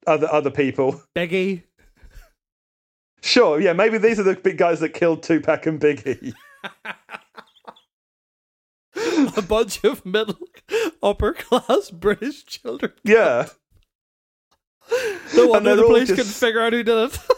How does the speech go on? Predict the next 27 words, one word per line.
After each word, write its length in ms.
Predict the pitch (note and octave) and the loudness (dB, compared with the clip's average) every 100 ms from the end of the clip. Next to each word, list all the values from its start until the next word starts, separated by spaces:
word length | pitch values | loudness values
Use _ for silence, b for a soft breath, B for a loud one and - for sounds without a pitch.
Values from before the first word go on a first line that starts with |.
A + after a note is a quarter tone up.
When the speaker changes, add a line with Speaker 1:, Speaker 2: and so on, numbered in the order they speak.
| - - | -4 -20
Speaker 2:
<laughs> 340 | - _ - | -20 _ -4
Speaker 1:
They're 240 | E3+ G#3+ A3+ | 2 6 6
all 140 | A3+ | 4
just 180 | G#3+ - | 2 0
incredible 800 | G#3 E3 - G#3 G#3+ G3+ F3+ F3 | 0 -2 0 2 4 4 2 2
gangster 520 | F3+ F3 E3 - E3+ | 0 0 -4 -2 2
rap 340 | E3 E3 - _ _ _ _ _ _ - | 2 0 -4 _ _ _ _ _ _ 0
Speaker 2:
Yeah. 80 | F#3+ | 2
Speaker 1:
authors. 640 | F3+ - B2+ C3+ E3 - - B B | 0 0 0 2 0 -8 -16 B B
And 120 | - E3 | -4 -2
Speaker 2:
Yeah. 160 | B2+ E3 | -4 -2
Speaker 1:
Robin 240 | F#3 F3+ | -2 0
Williams 200 | F3 F3+ D#3 | -2 -2 -2
is 80 | |
like, 140 | D3+ E3 | -4 -4
"How 240 | - C#4+ | -2 0
can 140 | A#3 E3 | 0 -2
these 180 | D3 | -2
kids 240 | - G3 C#3+ | 0 -2 0
write 280 | D#3+ E3 C3+ | 0 0 0
gangster 340 | D#3+ E3+ D#3+ | -2 -2 -2
rap 240 | E3 F#3 D3+ | 0 0 -4
with 100 | D3+ | -4
such 240 | F3 E3+ | -2 0
authenticity? 840 | F3 E3 E3 F3 A#3 G#3 D3+ C#3+ D#3+ C4 B | 0 2 0 2 0 0 -2 -2 -2 -6 B
They've 180 | B3+ G#3 | 2 2
never 300 | G3 F3+ | 2 0